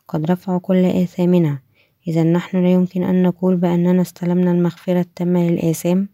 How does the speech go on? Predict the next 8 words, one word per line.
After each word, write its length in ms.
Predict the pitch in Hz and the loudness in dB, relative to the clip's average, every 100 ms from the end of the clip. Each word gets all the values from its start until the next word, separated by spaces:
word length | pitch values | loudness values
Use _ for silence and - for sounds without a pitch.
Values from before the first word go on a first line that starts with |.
| _ _ _ _ _ _ - | _ _ _ _ _ _ -2
المعمودية 500 | 170 170 165 165 180 | 2 2 2 2 2
التي 300 | 180 175 175 | 2 0 -4
يسوع 300 | 165 185 175 | -6 -6 -6
استلم 380 | 175 - 180 180 | -6 -6 -2 0
وموته 680 | 175 175 165 - 185 170 175 | 0 0 -2 -6 -6 -2 0
على 160 | 175 | 0
الصليب 480 | 175 - 165 175 175 | -4 -6 -2 -2 0
بوضوح 580 | 180 170 160 175 - | 0 0 0 -2 -6